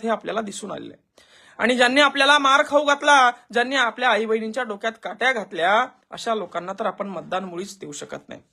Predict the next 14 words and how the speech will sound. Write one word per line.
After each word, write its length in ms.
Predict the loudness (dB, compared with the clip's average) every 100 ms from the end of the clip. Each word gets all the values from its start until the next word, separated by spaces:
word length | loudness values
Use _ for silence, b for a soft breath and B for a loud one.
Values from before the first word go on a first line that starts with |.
| b b b
आणि 120 | 2
म्हणून 420 | 4 6 6 6 2 b b b -2
या 140 | 0
दोघांनाही 520 | 0 -2 0 2 0
पर्याय 440 | -2 -4 4 4 4
म्हणून 400 | 2 0 0 -4 -10 _ _ -8
तरुणांच्या 440 | -4 -4 -2 -2
भावना 340 | -2 -2 -2
समजून, 520 | -2 -2 0 0 -2 -6 b b
सन्माननीय 500 | 0 2 4 2 4
पाटलांच्या 560 | 4 2 4 2 4 4
भावनेचा 420 | 4 2 2 4
आदर 340 | 6 6 6 4
करून, 520 | 4 4 4 2 0